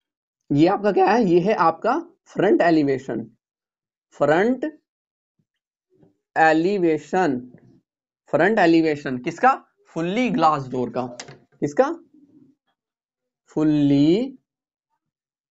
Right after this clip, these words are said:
ग्लास डोर का। फुल्ली ग्लास डोर का ये क्या हो गया आपका? आपका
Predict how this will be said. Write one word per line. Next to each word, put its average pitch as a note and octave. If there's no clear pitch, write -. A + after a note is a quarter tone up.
ग्लास D3
डोर B2
का। A2
फुल्ली D#3
ग्लास E3+
डोर C#3+
का E3
ये F3+
क्या E3+
हो C#3+
गया D3
आपका? F#3
आपका F3+